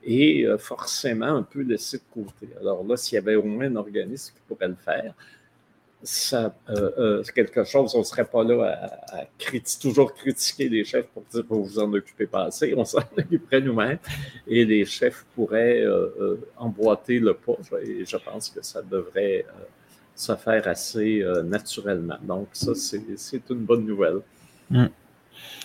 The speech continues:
Speaker 2: Ça fait quand même long-, longtemps que je vois ça aussi, là. On dirait que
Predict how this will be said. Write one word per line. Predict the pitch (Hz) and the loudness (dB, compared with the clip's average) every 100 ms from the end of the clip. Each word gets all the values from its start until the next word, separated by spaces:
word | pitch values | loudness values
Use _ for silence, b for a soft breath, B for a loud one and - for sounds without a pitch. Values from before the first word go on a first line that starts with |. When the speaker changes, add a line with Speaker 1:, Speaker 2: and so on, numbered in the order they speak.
| B _ | B _
Speaker 2:
Ça | - | 0
fait | 110 | 6
quand | 120 117 | 8 8
même | 135 | 8
long-, | 117 | 8
longtemps | 101 104 104 117 113 | 6 4 4 2 2
que | 113 107 | 2 2
je | 110 | 2
vois | 107 101 | 0 0
ça | - 123 | 0 -2
aussi, | 113 - 143 | -2 -4 -4
là. | 151 131 110 - | 0 2 0 -2
On | 107 | 2
dirait | 113 120 | 4 2
que | - 110 113 113 | 2 2 4 0